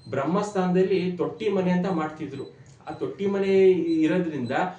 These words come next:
ಅವ್ರು ಏನೇ ನೆಗೆಟಿವ್ ಇದ್ರೂನು ಅದು ಅಲ್ಲೇ ಕಳ್ದೋಗ್ತಿತ್ತು. ಯಾವುದೇ ನೆಗೆಟಿವ್ ಮನೆ ಮಂದಿಗೆ ಬರ್ತಾ ಇರ್ಲಿಲ್ಲ. ಇವತ್ತು ಆ ರೀತಿ ಅಲ್ಲ.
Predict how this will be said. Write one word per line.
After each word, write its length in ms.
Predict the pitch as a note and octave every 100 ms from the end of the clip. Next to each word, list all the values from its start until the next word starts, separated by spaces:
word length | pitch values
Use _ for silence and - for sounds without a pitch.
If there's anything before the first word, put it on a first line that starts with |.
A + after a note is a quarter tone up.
| - -
ಅವ್ರು 160 | A#2 A#2
ಏನೇ 380 | A#2 G3 B3 G#3
ನೆಗೆಟಿವ್ 420 | F3 F#3+ F#3 F#3+
ಇದ್ರೂನು 360 | D#3 D#3 F3 G#3+
ಅದು 360 | F#3+ C#3+ F#3
ಅಲ್ಲೇ 600 | - C#3 E3+ A3+ - - - - -
ಕಳ್ದೋಗ್ತಿತ್ತು. 640 | C#3 C#3 E3 E3+ - - C3+
ಯಾವುದೇ 600 | A2+ C#3+ E3 F#3+ G3 F#3
ನೆಗೆಟಿವ್ 560 | D3 D3+ D3+ E3 -
ಮನೆ 500 | C3 C3+ F3 G3+ - - _ -
ಮಂದಿಗೆ 360 | C3+ D3+ F#3+ G3+
ಬರ್ತಾ 340 | C#3 B2+ D3+
ಇರ್ಲಿಲ್ಲ. 340 | C#3+ B2+ A2 - E3+
ಇವತ್ತು 260 | A3 D3+
ಆ 200 | C#3 F3+
ರೀತಿ 240 | F#3 F3+ B2
ಅಲ್ಲ. 160 | A#2